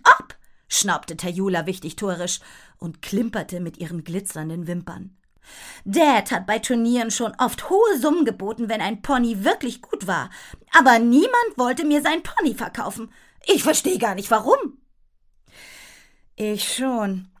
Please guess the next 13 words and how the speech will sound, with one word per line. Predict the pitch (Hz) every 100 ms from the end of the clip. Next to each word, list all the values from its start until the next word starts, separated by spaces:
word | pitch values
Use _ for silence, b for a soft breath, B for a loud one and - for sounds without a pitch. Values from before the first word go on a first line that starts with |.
| -
flüsterte | - 170 160 165 156 156
Rosie | 165 180 151
Mia | 160 175 175 160
zu. | - 190 160 _ _ _ _ _
„Jeder | 190 190 196 185
weiß, | 214 190 185
dass | 165 -
Tayula | 180 165 190 202 175
gute | 165 233 220
Ponys | - 208 208 170 -
regelmäßig | 180 226 185 180 185 180
kaputt | - 190 269 269
reitet, | 170 165 180 180